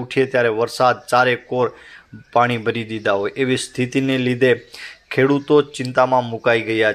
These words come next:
છે કે આ વર્ષે ઉનાળામાં આવો ચોમાસા જેવો વરસાદ પડ્યો છે, તો ચોમાસામાં વરસાદ પડશે કે નહીં? આ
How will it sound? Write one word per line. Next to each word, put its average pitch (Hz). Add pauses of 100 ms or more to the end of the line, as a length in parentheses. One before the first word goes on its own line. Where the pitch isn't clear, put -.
છે 104
કે -
આ 127
વર્ષે 131
ઉનાળામાં 123 (400)
આવો 123
ચોમાસા 127
જેવો 123
વરસાદ 120 (100)
પડ્યો 131
છે, 127
તો 143 (520)
ચોમાસામાં 131
વરસાદ 123 (120)
પડશે 120 (120)
કે 120
નહીં? 107 (500)
આ 135